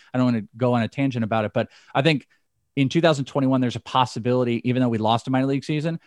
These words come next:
we might see more prospects by the amount of teams that don't wanna spend money in free agency and want to internally play their guys, 'cause all ownership is worried about all the money they're losing. You saw guys take qualifying offers that seemed like a little bit of a shock.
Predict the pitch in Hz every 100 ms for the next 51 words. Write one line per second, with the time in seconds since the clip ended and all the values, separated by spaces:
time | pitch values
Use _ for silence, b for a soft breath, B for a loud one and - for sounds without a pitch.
0 | - 131 156 - 147 113 117 123 127 -
1 | 117 117 - 104 - b b 139 135 117
2 | 117 123 135 127 - 131 123 110 98 123
3 | 120 113 117 113 - 110 104 113 123 -
4 | 135 139 147 143 151 147 - 117 117 110
5 | - - 135 127 117 110 - 113 110 101
6 | 107 107 - 95 113 117 113 113 - 113
7 | 98 110 104 104 98 104 135 135 135 131
8 | 131 123 127 127 B - 120 127 113 113
9 | 117 120 - 120 - 120 110 127 117 113
10 | - 113 107 - 120 113 107 107 107 107
11 | 104 98 - 143 143